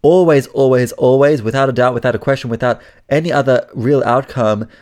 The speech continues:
you must be in a state of abundance. Because the moment itself is eternal. The moment itself is eternal.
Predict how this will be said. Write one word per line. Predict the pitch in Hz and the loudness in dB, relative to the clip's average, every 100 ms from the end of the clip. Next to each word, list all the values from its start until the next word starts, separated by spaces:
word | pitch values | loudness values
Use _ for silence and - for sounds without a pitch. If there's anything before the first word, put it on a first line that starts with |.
| _ | _
you | 110 123 | -8 -6
must | 123 139 - - - | -2 -2 -4 -12 -8
be | 127 127 127 | -4 -4 -4
in | 113 | -6
a | |
state | 101 123 110 | -4 -2 0
of | 101 | 0
abundance. | 98 107 98 - - - - _ _ _ _ _ - | -2 -2 -2 -8 -8 -18 -20 _ _ _ _ _ -8
Because | - - 123 | -8 -4 -4
the | 117 110 | -4 -4
moment | 104 127 160 117 101 | -2 0 0 -2 -4
itself | 110 - - 147 127 | -8 -6 -2 0 0
is | 98 | -6
eternal. | 104 - 131 110 - - _ - _ | -6 -4 -4 -4 -8 -14 _ -20 _
The | 110 120 | -2 -2
moment | 117 127 147 143 | 0 0 0 -2
itself | 127 - 123 131 | -4 -4 -4 -4
is | 120 | -6
eternal. | 120 131 135 120 - | -6 -4 -4 -6 -10